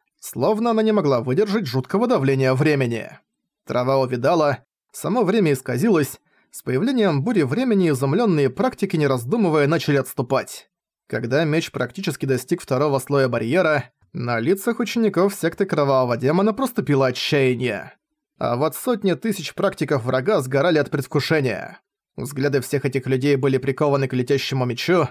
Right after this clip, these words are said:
смех Шэйс Дао гулким эхом прокатился по полю боя. На лице Манхао застыло странное выражение, с самого начала он чувствовал нечто неуловимо знакомое в ауре этого бамбукового меча.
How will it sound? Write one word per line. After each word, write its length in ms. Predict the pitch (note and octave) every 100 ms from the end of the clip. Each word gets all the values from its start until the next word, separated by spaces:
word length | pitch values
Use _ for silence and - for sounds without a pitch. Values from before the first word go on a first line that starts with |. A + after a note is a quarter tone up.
| _ _ _
смех 440 | - - B2+ G3
Шэйс 320 | G3+ A#3 A#3 F3
Дао 400 | C#3+ D#3+ F#3+ D#3+
гулким 480 | C#3 C#3+ C3 B2
эхом 260 | A#2+ - D#3+
прокатился 600 | A3+ A#3 E3+ C3+ A#2+ F3
по 140 | G#3+
полю 260 | - C#3+ C3+
боя. 580 | C#3 C#3 B2+ - - - _ _ _ _ -
На 200 | A#2+ A#2+
лице 300 | B2 - F#3
Манхао 460 | D#3 C3+ F#3 D3+
застыло 400 | B2+ B2+ - D3+
странное 480 | B2+ - D#3 C#3+ C3+
выражение, 720 | B2 B2 E3 F#3+ D3+ C3+ - _ -
с 120 | -
самого 260 | C#4+ B3 G3+
начала 400 | E3+ - A#3 D3+
он 80 |
чувствовал 500 | C3 D4+ - A3 F3
нечто 300 | F3 B3 -
неуловимо 520 | F#3 D#3 C#3+ D3 G#3+ C#3+
знакомое 600 | C3+ B2+ C#4 A#3+ F#3+ C#3
в 100 | C#3
ауре 300 | G#3 D#3 C#3
этого 300 | G3 E3 C#3+
бамбукового 640 | C#3+ C#3 D#3 C#3+ D3 C#3+
меча. 520 | C3+ B2+ - C3+ F2+